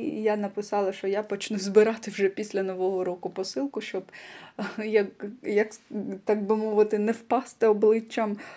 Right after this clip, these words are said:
в бруд знову, бо дуже шикарний подарунок. Дуже. Ось так. Сподіваюсь, що вам було цікаво <laughs> подивитися. Е,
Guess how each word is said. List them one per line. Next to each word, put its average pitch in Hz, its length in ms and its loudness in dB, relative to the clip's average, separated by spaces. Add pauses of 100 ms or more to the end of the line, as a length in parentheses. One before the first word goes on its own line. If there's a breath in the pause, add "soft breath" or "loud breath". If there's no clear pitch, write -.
(160 loud breath)
в 202 180 -4
бруд 208 380 0
знову, 185 600 -6
бо 190 200 -4 (1500)
дуже 185 320 2
шикарний 175 520 -6
подарунок. 190 720 -4 (880 loud breath)
Дуже. 170 520 -6 (960 loud breath)
Ось 202 200 -6
так. 170 300 -6 (220)
Сподіваюсь, 226 540 0
що - 480 -4 (160)
вам 185 300 -6
було 180 440 -4 (560)
цікаво 220 540 2 (480 loud breath)
<laughs> - 480 -20
подивитися. 202 840 -4 (600 loud breath)
Е, 185 420 -2